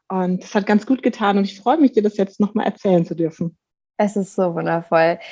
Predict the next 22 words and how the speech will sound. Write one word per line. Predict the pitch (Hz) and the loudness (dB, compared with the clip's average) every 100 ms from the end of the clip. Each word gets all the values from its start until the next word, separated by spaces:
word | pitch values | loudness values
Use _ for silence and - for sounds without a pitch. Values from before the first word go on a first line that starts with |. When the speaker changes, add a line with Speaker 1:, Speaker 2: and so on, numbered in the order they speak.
| - - | -20 -8
Speaker 2:
Und | - 208 208 | 0 0 0
du | 196 | 0
wirst | 220 226 - | 2 2 -2
eine | 185 196 | -6 -6
große, | 196 180 180 262 294 202 | -6 -4 2 2 2 -2
große | 185 220 - | -2 -2 -2
Inspiration | 190 - 175 180 - 208 202 | -6 -6 -2 -2 -2 -4 -2
sein | 202 208 | -4 -4
für | 202 190 180 | -2 -2 -2
so | 180 208 | -4 -6
viele | 214 202 | -4 -6
Frauen, | 190 - 175 185 190 | -6 0 2 2 -2
die | 180 | -4
da | 175 | -4
draußen | 175 165 175 190 180 | 0 2 2 0 -6
jetzt | 180 - | -6 -4
gerade | 165 175 180 - | 0 0 0 -4
zuhören | - - 294 269 190 185 202 | -8 0 2 4 2 2 -2
und | - 185 | -6 -4
denen | 185 196 | -4 -4
es | 196 - | -6 -2
höchstwahrscheinlich | 247 302 - 214 - 175 185 170 160 156 - | -2 -2 -2 -4 -2 -2 0 -2 -4 -6 -8